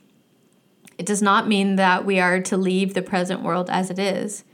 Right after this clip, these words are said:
If you read history, you will find that the Christians who did most for the present world were those who thought most of the next."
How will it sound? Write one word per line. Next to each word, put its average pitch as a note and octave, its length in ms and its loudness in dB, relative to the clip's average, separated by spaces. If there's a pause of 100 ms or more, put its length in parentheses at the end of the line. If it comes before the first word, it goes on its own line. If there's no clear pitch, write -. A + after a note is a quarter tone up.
(380)
If G3 160 -6
you G3 100 -2
read A3 160 0
history, F#3+ 480 0
you F3+ 160 0
will G3 160 0
find F#3 480 -2
that F#3+ 140 -4
the G3+ 80 -2
Christians A3 560 -2
who A3 120 -2
did F#3 480 -2 (380)
most G3 460 0
for G3+ 120 -4
the F#3 120 -2
present F#3 480 -2
world - 420 -6 (240)
were G3+ 100 -4
those F#3+ 640 0 (220)
who A3 100 2
thought F#3+ 500 0 (160)
most F#3 480 -2
of F#3+ 200 -4
the F#3 80 -4
next." - 720 -10